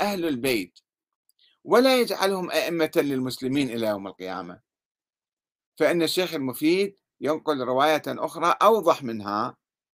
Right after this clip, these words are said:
ولكنها بدون سند، ويدعي أنها ما جاءت به الرواة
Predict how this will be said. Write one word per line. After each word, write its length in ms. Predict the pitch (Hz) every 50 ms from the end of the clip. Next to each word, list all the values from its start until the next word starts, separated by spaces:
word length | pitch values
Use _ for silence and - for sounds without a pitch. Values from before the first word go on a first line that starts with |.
| _ _ _ _ _ _ _ _ _ _ -
ولكنها 540 | 143 175 208 208 202 - 240 233 247 240 226
بدون 300 | 185 185 170 196 190 175
سند، 380 | - 160 120 107 90 78 - _ _ _ _ _ _ _ _ _ _ _ _ _ _ _ _ -
ويدعي 640 | 135 143 170 202 220 196 170 180 165 160 156 151
أنها 880 | - - - 175 196 196 196 185 170 160 151 143 143 151 160 175 165 - _ _ _ _ _ _ _ _ _ _ -
ما 180 | 151 156 156 160
جاءت 420 | 147 185 202 196 - 156 156 -
به 180 | 180 202 208 196
الرواة 560 | 165 151 170 180 196 220 226 196 185 185 185